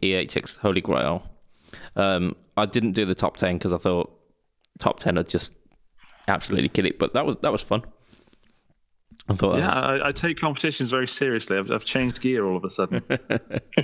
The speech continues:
Speaker 1: Yeah, you've been com-,
Speaker 2: I need, I need a
Speaker 1: competitive mode.
Speaker 2: moment.
Speaker 1: Um,
Speaker 2: Yeah.
Speaker 1: so yeah, that was a, that was pretty, pretty cool. And the fact that you managed to get,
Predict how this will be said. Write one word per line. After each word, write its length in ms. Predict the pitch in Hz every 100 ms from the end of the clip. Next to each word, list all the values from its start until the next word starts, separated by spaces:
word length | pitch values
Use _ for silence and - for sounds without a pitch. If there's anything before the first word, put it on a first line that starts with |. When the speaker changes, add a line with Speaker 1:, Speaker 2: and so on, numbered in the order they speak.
| 151 151 135 -
Speaker 1:
Yeah, 80 | 98
you've 180 | 95
been 140 | 92 95
com-, 220 | - 92
Speaker 2:
I 40 | 135
need, 140 | 139
I 140 | 147 143
need 120 | 160
a 40 |
Speaker 1:
competitive 40 | 127
mode. 140 | 117 123
Speaker 2:
moment. 240 | 143 143 - - - - - - - - _ _ -
Speaker 1:
Um, 80 | 107
Speaker 2:
Yeah. 220 | 101 92 - - - - -
Speaker 1:
so 180 | - 120
yeah, 240 | 107 190 - - _ -
that 100 | 110
was 140 | 139 139
a, 300 | 98 92 104 - _ _ _ _ _ _
that 40 | -
was 100 | 110
pretty, 240 | - 110 - - -
pretty 160 | 107
cool. 260 | - 120 139
And 260 | 127 127 -
the 140 | 117
fact 180 | - 135
that 60 | 185
you 100 | 185
managed 240 | 196 180
to 40 | -
get, 300 | - -